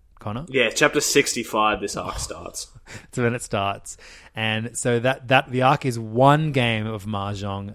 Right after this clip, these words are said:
Speaker 1: of, of Washizu versus Akagi.
Speaker 2: A single night.
Speaker 1: And it goes for, it goes from chapter sixty-five to, is it three hundred and four?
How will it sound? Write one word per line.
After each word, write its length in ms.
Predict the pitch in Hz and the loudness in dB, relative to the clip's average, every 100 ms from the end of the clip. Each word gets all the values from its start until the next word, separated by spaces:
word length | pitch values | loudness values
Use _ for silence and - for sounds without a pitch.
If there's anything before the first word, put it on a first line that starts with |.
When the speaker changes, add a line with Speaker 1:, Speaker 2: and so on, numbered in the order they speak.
| 110 | -10
Speaker 1:
of, 160 | 104 | -10
of 160 | 113 98 | -10 -6
Washizu 560 | 107 - 123 113 117 | -6 -4 -4 0 0
versus 380 | 107 104 98 101 | 0 -4 -4 -6
Akagi. 420 | 104 - 107 101 | -6 -4 -6 -4
Speaker 2:
A 60 | 101 | -6
single 560 | 104 - 151 165 156 127 | -4 -2 0 0 0 -2
night. 420 | 104 92 78 - - _ _ _ | -2 -4 -8 -18 -20 _ _ _
Speaker 1:
And 460 | 107 110 110 113 - _ _ 127 | -4 -2 -2 -4 -8 _ _ -6
it 240 | 135 127 | -6 -4
goes 560 | 131 127 127 131 127 - | 0 2 4 2 -2 -8
for, 600 | - 120 110 110 107 107 _ _ _ _ - | -6 -2 0 0 -2 -6 _ _ _ _ -6
it 60 | |
goes 160 | 123 135 | 0 2
from 280 | 131 120 127 _ _ - - | 2 -2 -4 _ _ -20 -4
chapter 260 | 170 - | -2 0
sixty-five 880 | 143 165 - 147 131 120 117 117 - | 0 -2 -2 -2 0 2 0 -4 -8
to, 400 | - 123 113 110 | -8 -4 -2 -4
is 100 | 123 | -6
it 120 | 123 | -8
three 380 | - - 127 139 | -12 -12 -2 0
hundred 260 | 135 151 151 | 0 0 -2
and 140 | 131 | -4
four? 480 | - 117 110 151 202 | -6 -2 -2 -2 -8